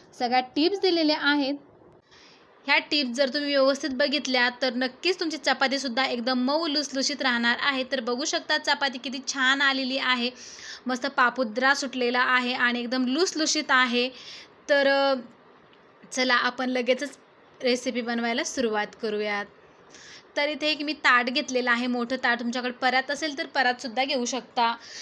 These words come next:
यामध्ये आता पीठ चाळून घ्यायचं. गव्हाचं पीठ चाळताना जास्त बारीक हवं आहे, जाडसर जर असेल तर चपाती कडक होते, एकदम बारीक पीठ असेल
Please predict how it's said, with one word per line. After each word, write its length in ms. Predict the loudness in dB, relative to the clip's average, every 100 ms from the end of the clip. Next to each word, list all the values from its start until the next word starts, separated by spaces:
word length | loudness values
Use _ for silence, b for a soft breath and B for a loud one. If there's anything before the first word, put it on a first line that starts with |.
| B
यामध्ये 380 | 0 2 2 0
आता 120 | 0
पीठ 280 | 0 0 0
चाळून 340 | 2 2 2 0
घ्यायचं. 540 | 0 -2 -2 -2 -2 -6 -20 _ -20 -20 -20 B B -4
गव्हाचं 360 | 0 2 2 0
पीठ 140 | -4
चाळताना 500 | 2 4 4 2 2
जास्त 300 | 2 0 0
बारीक 460 | 2 4 4 2 0
हवं 220 | 0 2
आहे, 160 | 0 -4 -6
जाडसर 360 | 0 2 2 -2
जर 160 | -2 -2
असेल 440 | -2 0 0 0
तर 80 | -2
चपाती 420 | 0 0 0 -2
कडक 340 | 0 0 2
होते, 440 | 2 0 2 0 0
एकदम 300 | -8 -6 -2
बारीक 280 | 0 2 0 -2
पीठ 160 | -2
असेल 360 | -2 0 0